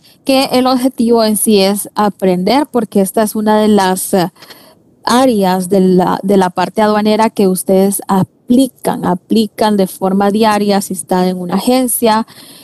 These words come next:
eh, eh, si tienen su propio, eh, su propia empresa, y es una de las áreas que, em, se, se podría decir como que se,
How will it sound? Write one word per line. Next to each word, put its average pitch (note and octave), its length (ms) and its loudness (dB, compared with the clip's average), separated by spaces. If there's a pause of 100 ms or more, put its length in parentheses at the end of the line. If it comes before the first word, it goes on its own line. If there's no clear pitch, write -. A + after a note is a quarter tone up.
(100)
eh, F#3 560 2
eh, F#3+ 260 2
si G3+ 160 -4
tienen G#3 320 0
su G3+ 140 -4
propio, F#3+ 560 0 (140)
eh, F3+ 600 2
su G3 140 -4
propia G3+ 300 0
empresa, A#3 680 -2 (260)
y D#4+ 360 0
es B3+ 340 0
una C4 300 2
de C#4+ 80 4
las C4 300 2
áreas B3+ 400 2
que, A#3+ 400 0 (180)
em, F#3 520 0 (420)
se, G3 640 0
se A3+ 120 -2
podría G#3 400 0
decir B3 300 0
como A#3+ 280 0
que F#3 180 0
se, F3 360 0